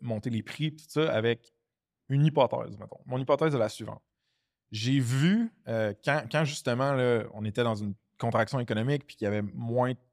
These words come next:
cash qui était lancé dans n'importe quel software, puis tout ça, j'ai vu ça chez Douda aussi arriver, une espèce de de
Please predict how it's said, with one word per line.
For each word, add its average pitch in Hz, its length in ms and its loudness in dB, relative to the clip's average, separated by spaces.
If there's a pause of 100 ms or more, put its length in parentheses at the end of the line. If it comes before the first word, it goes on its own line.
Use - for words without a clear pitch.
(180)
cash 127 480 4
qui 110 100 -8
était 107 200 -2
lancé 113 580 0
dans 104 260 -2 (280)
n'importe 120 240 0
quel 113 180 -2
software, 127 640 0
puis - 100 -16
tout - 80 -20
ça, 156 220 0 (360)
j'ai 110 220 0
vu 135 180 2
ça 156 220 2
chez 117 280 -2
Douda 113 360 0
aussi 156 380 -8
arriver, 120 600 0 (300)
une - 100 -6
espèce 196 220 0
de 127 120 0 (580)
de 107 60 -6